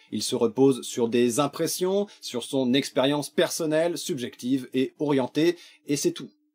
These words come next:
Avec cela, il se permet de critiquer une méthode avec ce bon vieux poncif du « je suis d'accord avec vous, mais faut pas faire comme ça et vous desservez votre cause ».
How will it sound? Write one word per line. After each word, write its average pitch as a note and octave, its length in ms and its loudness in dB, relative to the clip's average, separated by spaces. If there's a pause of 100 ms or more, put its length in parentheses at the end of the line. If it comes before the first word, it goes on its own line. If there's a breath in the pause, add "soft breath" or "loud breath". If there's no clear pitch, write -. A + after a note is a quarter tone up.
(100)
Avec F3 200 0
cela, E3 340 4
il G3 80 0
se E3+ 140 -2
permet D3 440 2
de C#3 140 0
critiquer C3+ 580 -2
une A#2+ 280 0
méthode C3+ 480 2
avec A2+ 240 0
ce D#3 240 -2
bon C#3+ 200 0
vieux C3+ 220 2
poncif C#3 540 -2
du « C3 200 2
je A2 120 -4
suis C3+ 160 -2
d'accord C#3 260 2
avec D3+ 100 2
vous, F3 260 -4
mais B2 180 0
faut D3+ 180 -2
pas D3+ 140 4
faire - 180 -2
comme D3+ 140 -4
ça - 320 -2
et B2 100 -4
vous B2+ 140 -10
desservez C#3 400 -2
votre C3+ 260 -2
cause ». B2+ 420 -2